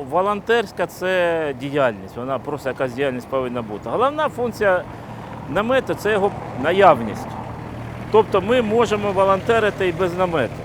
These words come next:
нема питань. Є, де і все таке, це не проблема. Але бути присутніми — оце головна, е, функція, найголовніша. Тому що якщо ми зійдемо,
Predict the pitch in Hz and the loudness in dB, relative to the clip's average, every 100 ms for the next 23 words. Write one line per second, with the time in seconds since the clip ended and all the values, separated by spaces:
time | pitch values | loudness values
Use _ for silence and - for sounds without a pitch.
0 | - - - - - 123 160 185 202 202 | -12 -12 -14 -14 -12 -10 -6 -4 0 -2
1 | 196 185 135 104 87 - - - - - | 0 -2 0 0 -2 -12 -16 -18 -18 -18
2 | - - 127 196 214 151 151 123 175 165 | -16 -10 -6 -2 -2 0 -2 -2 -6 -6
3 | 139 135 110 170 165 143 117 107 113 113 | -6 -8 -6 -4 -4 -4 -10 -14 -12 -8
4 | 143 151 160 123 107 95 - - - - | -8 -4 -6 -4 -6 -8 -14 -18 -20 -20
5 | - - 180 190 202 190 - 196 - 233 | -8 -2 -2 -2 -2 -4 -6 -10 -8 -8
6 | 220 123 104 107 175 - 208 135 120 107 | -8 -8 -8 -6 -8 -2 0 2 0 -2
7 | 101 95 92 95 95 - 95 - 85 85 | -6 -8 -8 -12 -14 -14 -16 -16 -18 -18
8 | - - - - - - - 175 175 185 | -20 -20 -20 -20 -20 -18 -6 -2 0 2
9 | 185 151 120 95 - - - - - - | 2 0 -6 -8 -14 -20 -20 -20 -20 -20
10 | - - - - - 147 175 190 190 170 | -20 -20 -20 -20 -6 -6 -4 -4 -4 -6
11 | - - - - 160 - - 196 185 175 | -10 -20 -16 -2 -2 -2 -4 0 2 4
12 | 160 151 135 120 107 98 80 73 67 69 | 4 2 0 -2 -6 -14 -16 -18 -20 -20
13 | - - - - - - - - - - | -20 -20 -20 -20 -20 -20 -20 -20 -20 -20
14 | - - - - - - - - - - | -20 -20 -20 -20 -20 -20 -18 -20 -18 -18
15 | - - 131 147 143 196 160 139 120 | -18 -12 -8 -6 -6 -6 -4 -4 -4